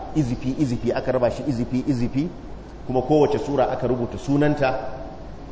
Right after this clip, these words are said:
To, haka da aka tashi rubuta wannan Alƙur'ani, aka rubuta ta Suratul Anfal. Saboda haka aka, haka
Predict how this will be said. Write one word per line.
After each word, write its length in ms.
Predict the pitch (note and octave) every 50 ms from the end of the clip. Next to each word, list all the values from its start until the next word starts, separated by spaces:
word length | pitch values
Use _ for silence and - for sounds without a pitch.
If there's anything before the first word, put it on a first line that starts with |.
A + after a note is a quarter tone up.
| - -
To, 60 | A2
haka 220 | A#2+ - - - B2
da 80 | A#2+ B2+ -
aka 80 | - -
tashi 300 | - - C#3 C3+ C#3 C3
rubuta 320 | C3 C3 B2 B2 A#2 A#2 A2+
wannan 320 | G#2+ G#2+ A2+ B2 C3+ D3
Alƙur'ani, 640 | D#3+ - - - - B2 - - B2 B2+ B2+ C3 B2+
aka 160 | B2+ - A#2+
rubuta 480 | G#2+ A2 A#2 B2 A2 G#2+ - A#2+ A2+ A2+
ta 80 | A#2
Suratul 480 | A2+ - - D#3 D3 B2+ - C3 A#2 -
Anfal. 400 | - G2+ G2+ - - G#2 E2+ - - - - - - - - - - - - - -
Saboda 200 | C3+ C3+ B2+ A2+ C3+
haka 160 | B2+ C3+ B2+ B2
aka, 100 | - - A#2+ A#2 G#2+ - C3
haka 160 | C#3 - C#3